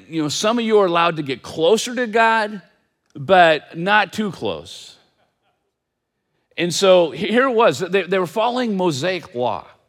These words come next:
all right, in how they worshiped on the temple. Mosaic law can be one of those things, if you're in the Old Testament and you're, you're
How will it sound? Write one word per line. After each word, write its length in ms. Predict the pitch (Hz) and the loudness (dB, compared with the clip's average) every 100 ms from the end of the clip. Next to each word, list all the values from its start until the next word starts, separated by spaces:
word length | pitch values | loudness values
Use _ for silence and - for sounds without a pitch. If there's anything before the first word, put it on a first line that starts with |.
| _ - | _ -10
all 120 | 113 | -4
right, 260 | 127 156 - _ | -2 -4 -8 _
in 100 | 131 | -10
how 140 | 139 135 | -6 -4
they 120 | 139 | -4
worshiped 440 | 131 131 - 107 | -4 -6 -8 -10
on 100 | 117 | -8
the 80 | 101 | -8
temple. 360 | 92 90 82 - _ _ _ _ _ _ _ _ | -12 -16 -16 -20 _ _ _ _ _ _ _ _
Mosaic 480 | 135 147 156 214 214 | -4 -2 0 -2 -2
law 320 | 196 190 196 - _ - | 0 0 0 -6 _ -8
can 120 | 143 | -4
be 100 | 143 | -2
one 200 | 147 190 | -2 -2
of 60 | |
those 140 | 196 - | -2 -4
things, 280 | 165 160 117 | -6 -6 -8
if 100 | 117 | -4
you're 160 | 170 | -4
in 80 | 180 | -2
the 80 | 165 | -4
Old 140 | 165 | -4
Testament 400 | 170 156 151 143 | -4 -4 -6 -8
and 80 | 123 | -6
you're, 180 | 143 147 | -6 -6
you're 340 | 135 151 143 | -6 -8 -8